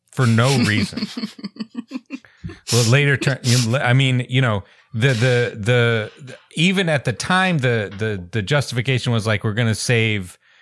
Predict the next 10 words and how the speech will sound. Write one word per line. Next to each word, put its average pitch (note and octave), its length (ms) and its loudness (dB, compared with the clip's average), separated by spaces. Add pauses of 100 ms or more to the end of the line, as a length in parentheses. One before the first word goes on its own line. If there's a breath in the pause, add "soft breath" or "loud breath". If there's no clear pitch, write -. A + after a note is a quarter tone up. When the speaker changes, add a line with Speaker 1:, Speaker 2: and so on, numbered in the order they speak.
(140 soft breath)
Speaker 1:
you A2 140 0
know, F#2+ 320 2
arguably, G2 1160 0 (840 soft breath)
you A#2 200 -4
know, F#2+ 280 -4 (420)
couple C3 360 0
billion A2+ 460 2
dollars G2 480 0
in F#2 80 -4
spending F2+ 560 -6